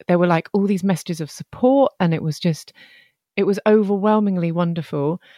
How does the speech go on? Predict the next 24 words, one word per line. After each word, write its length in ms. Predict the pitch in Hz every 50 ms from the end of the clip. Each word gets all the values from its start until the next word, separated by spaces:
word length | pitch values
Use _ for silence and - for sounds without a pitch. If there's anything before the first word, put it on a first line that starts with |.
| _ _ -
The 60 | 202
messages 380 | 208 220 233 - - 247 226 202
that 100 | - -
I've 80 | 180
had 140 | 190 190 185
on 120 | 185 185
Instagram, 640 | - 196 202 - - - - 151 143 143 156 175 190 - _ _ _ _ _ _
I 160 | - 214 233 220
thought, 380 | - - 170 151 151 - - - _ _ _ _ _ _ _ _ _ _ _ -
I 40 | 190
was 80 | 202
just 120 | - 208 -
wondering 220 | 214 202 185 180 170
if 120 | 160 -
I 40 | 165
could 140 | - 180 -
just 180 | - 160 - -
shout 220 | - 185 175 -
out 160 | 196 185 -
a 60 | -
couple 200 | - - - -
of 80 | 156 147
names, 460 | 180 175 165 156 151 151 160 - - _
'cause, 240 | - - 170 156 -